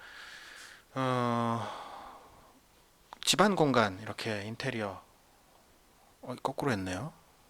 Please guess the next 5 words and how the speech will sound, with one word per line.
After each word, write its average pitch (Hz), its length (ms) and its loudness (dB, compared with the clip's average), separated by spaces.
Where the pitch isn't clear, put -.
아이고. 87 320 -10
<laughs> 120 680 0
어, 92 220 -10
지금 113 160 -10
거꾸로, 127 480 -2